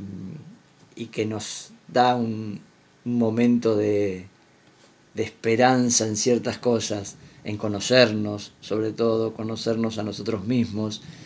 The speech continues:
Así que bueno, espero que les haya gustado y mañana espero sus,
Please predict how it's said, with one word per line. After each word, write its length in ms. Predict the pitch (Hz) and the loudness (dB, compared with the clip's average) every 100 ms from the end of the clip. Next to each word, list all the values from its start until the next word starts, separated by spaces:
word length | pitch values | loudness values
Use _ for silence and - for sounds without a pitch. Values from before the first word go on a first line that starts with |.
| - - - | -20 -20 -14
Así 220 | - 104 120 | -8 -4 4
que 100 | 131 | 6
bueno, 300 | 123 101 92 - - - - - - | 6 4 -4 -16 -20 -20 -20 -20 -12
espero 320 | - - 214 151 | -10 2 4 6
que 60 | |
les 160 | 123 120 | 2 2
haya 180 | 131 120 | 2 2
gustado 760 | 104 92 123 123 120 120 120 - - - - | 0 0 4 6 8 6 2 -6 -20 -20 -8
y 480 | 107 113 107 104 104 98 | 0 2 4 4 2 0
mañana 680 | 98 107 117 113 107 107 - _ - | -2 0 0 2 0 -2 -8 _ -14
espero 440 | 104 - 117 107 | -14 0 2 2
sus, 460 | 107 107 101 - | -2 -8 -8 -12